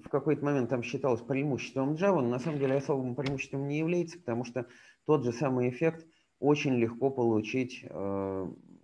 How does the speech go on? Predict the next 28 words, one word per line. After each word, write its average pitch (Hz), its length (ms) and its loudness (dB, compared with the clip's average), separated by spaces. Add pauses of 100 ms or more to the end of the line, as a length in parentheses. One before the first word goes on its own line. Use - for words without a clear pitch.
(500)
в 104 300 2
C, - 280 -10
C 117 140 -6
plus - 320 -4
plus, 180 200 2 (400)
просто 139 360 -2
используя 123 380 0
вот 113 200 -2
такие 117 400 -2
типы. 80 400 -6 (600)
А 104 260 4
если 127 400 0
нам 131 320 2
нужен 123 260 2
шестидесятичетырёхбитовый 120 1200 -2
тип, - 300 -6 (380)
мы, 135 440 2
соответственно, 120 520 -2
скажем 120 380 2
uint 104 420 0 (840)
шестьдесят 107 520 -2
четыре 92 500 0
ти, 82 220 -6
а 73 160 -4
шестнадцатибитовый 127 920 -4
uint 127 300 -2
шестнадцать - 640 -8
ти, - 200 -20